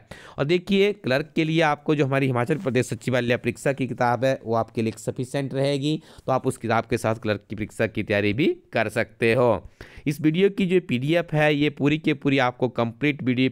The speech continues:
पीडीएफ़ मिलेगी। Telegram पे जाइए, वहाँ पे टाइप कीजिए इलाइट स्टडी, उस ग्रुप में पूरी के पूरी पीडीएफ़ को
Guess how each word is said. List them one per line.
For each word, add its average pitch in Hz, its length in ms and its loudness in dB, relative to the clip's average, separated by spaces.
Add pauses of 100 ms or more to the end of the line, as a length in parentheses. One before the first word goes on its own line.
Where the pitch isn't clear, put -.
पीडीएफ़ 120 340 0
मिलेगी। 131 460 2 (320)
Telegram 156 460 0
पे 170 80 2
जाइए, 156 280 2
वहाँ 139 200 -2
पे 147 120 0
टाइप 123 300 -2
कीजिए 123 440 0
इलाइट 113 240 -2
स्टडी, 131 340 0
उस - 220 -6
ग्रुप 127 220 -2
में 117 120 0 (240)
पूरी 117 200 0
के 120 120 -2
पूरी 110 200 -2
पीडीएफ़ 101 380 -2
को - 240 0